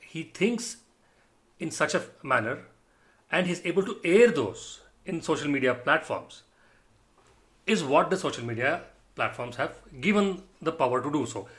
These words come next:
For example, let's talk about this, uh, film star that you mentioned who ha-, whom raised certain points against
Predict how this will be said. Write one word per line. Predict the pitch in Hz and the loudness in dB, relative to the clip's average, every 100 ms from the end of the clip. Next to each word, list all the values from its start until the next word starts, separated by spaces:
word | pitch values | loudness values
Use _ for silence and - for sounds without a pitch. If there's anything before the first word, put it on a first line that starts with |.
| - | -12
For | - 202 | 2 4
example, | 202 190 190 185 | 6 4 4 2
let's | 165 165 | -2 2
talk | 156 156 | 4 4
about | 143 143 143 | 4 4 4
this, | 139 135 - | 0 -4 -6
uh, | 160 123 | -4 -2
film | 104 135 | -2 -8
star | - 131 | 0 0
that | 123 | 0
you | 117 | -2
mentioned | 117 113 123 120 - - _ _ | -4 -4 -6 -8 -12 -20 _ _
who | 151 127 | -6 -4
ha-, | 135 | -4
whom | - 151 147 135 - - _ | -4 -4 -2 -4 -8 -16 _
raised | 120 123 165 185 | -4 2 6 6
certain | 170 151 131 | 4 -2 -2
points | 127 127 | -2 -2
against | 117 120 117 - | -4 -4 -6 -10